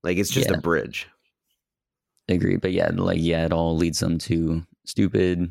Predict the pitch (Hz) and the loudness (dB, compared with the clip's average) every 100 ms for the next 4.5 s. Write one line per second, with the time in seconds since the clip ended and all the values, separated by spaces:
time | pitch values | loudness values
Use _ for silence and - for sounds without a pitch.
0 | 101 85 85 90 78 85 85 82 80 - | -4 -2 0 0 0 0 2 0 -2 -6
1 | - 85 82 82 80 82 80 80 _ _ | -2 0 2 2 0 0 0 -2 _ _
2 | _ _ _ - - - 82 80 82 82 | _ _ _ -20 -8 -2 0 2 0 0
3 | 92 90 87 82 82 87 104 _ _ _ | 0 0 0 0 0 -2 -8 _ _ _
4 | - 92 90 87 85 | -2 0 2 0 0